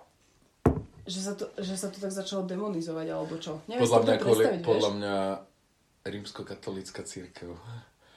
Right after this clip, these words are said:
Speaker 1: Aha.
Speaker 2: Inkvizícia.
Speaker 1: <laughs> Ale prečo?
Speaker 2: A
Speaker 1: Ale akože čo,
Speaker 2: No, pretože
Speaker 1: vieš?
Speaker 2: ako keby hantili pohanov a babky korenárky a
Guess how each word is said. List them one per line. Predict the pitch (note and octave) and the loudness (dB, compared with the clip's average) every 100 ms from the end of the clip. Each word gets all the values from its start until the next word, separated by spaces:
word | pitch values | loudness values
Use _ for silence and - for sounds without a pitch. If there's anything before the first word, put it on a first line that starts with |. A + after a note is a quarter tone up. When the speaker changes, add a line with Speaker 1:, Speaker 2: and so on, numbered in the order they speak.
| - | -12
Speaker 1:
Aha. | F3 F3+ F#3 - | -6 -6 -6 -8
Speaker 2:
Inkvizícia. | G2 G2+ - G#2+ F#2+ F#2+ - G2 - - - | -4 0 0 -2 4 4 6 4 4 0 -10
Speaker 1:
<laughs> | - - - | -12 -12 -4
Ale | G3+ | -4
prečo? | G3+ F#3+ F#3+ F#3 F#3 F3+ - | -2 2 2 4 2 -2 -10
Speaker 2:
A | - | -4
Speaker 1:
Ale | F#3+ G3 | 0 2
akože | G3+ - | 2 0
čo, | - B3 | 2 4
Speaker 2:
No, | A#3+ | 4
pretože | D#3 - A#2+ | 4 4 4
Speaker 1:
vieš? | A2+ | 4
Speaker 2:
ako | A2+ B2 | 2 -2
keby | B2 A#2 A#2 A2+ _ _ | -4 -2 -4 -6 _ _
hantili | - G2+ G#2+ A#2+ B2+ A2 | -6 -2 -2 0 -2 -2
pohanov | G#2+ G#2+ A#2 A#2 G#2 F#2+ F2 | -2 0 0 0 -2 -4 -6
a | F#2 | -4
babky | F#2+ G2 - F#2+ | -2 -4 -6 -12
korenárky | - G2+ G2 G2 F#2 F2+ F#2 F2 F2 | -4 -2 -2 -4 -6 -8 -8 -6 -6
a | E2 E2+ | -8 -10